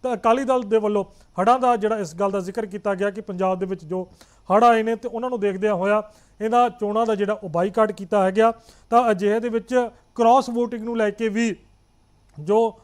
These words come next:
ਅ, ਕੁਝ ਅੰਕੜੇ ਜਿਹੜੇ ਉਹ ਸਾਹਮਣੇ ਆ ਰਹੇ ਨੇ ਕਿ ਕਰੀਬ ਚੌਦਾਂ ਪੰਦਰਾਂ ਵੋਟਾਂ ਜਿਹੜੀਆਂ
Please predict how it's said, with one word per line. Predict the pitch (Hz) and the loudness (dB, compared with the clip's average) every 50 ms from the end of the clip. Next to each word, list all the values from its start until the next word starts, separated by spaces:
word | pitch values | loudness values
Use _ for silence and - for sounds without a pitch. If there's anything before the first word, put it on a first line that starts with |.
| _ _ _ _ _ - | _ _ _ _ _ -2
ਅ, | 202 202 202 208 226 | 0 2 2 2 0
ਕੁਝ | 208 180 - 220 214 190 233 233 233 202 - _ _ _ _ _ _ _ | -4 -6 -4 -4 -2 0 0 0 0 -2 -8 _ _ _ _ _ _ _
ਅੰਕੜੇ | 196 202 202 190 240 233 233 | -8 -8 -6 -2 0 0 2
ਜਿਹੜੇ | 220 226 220 233 | 2 2 2 0
ਉਹ | 226 220 | 0 -2
ਸਾਹਮਣੇ | 208 - 202 208 214 226 233 233 | -2 -2 -4 -4 -2 -4 -4 -2
ਆ | 208 190 190 | -2 -2 -2
ਰਹੇ | 196 202 | -2 -4
ਨੇ | 214 214 | -6 -8
ਕਿ | 214 226 202 | -10 -12 -10
ਕਰੀਬ | - 226 214 220 226 208 214 | -6 -4 -4 -2 -2 -4 -4
ਚੌਦਾਂ | - 214 202 208 220 214 | -4 -2 -2 -2 -2 -4
ਪੰਦਰਾਂ | - 214 202 202 202 196 | -4 -6 -4 -4 -4 -4
ਵੋਟਾਂ | 190 202 196 190 202 202 | -4 -6 -8 -6 -6 -4
ਜਿਹੜੀਆਂ | 190 196 190 202 208 208 202 | -4 -4 -4 -2 0 -2 -2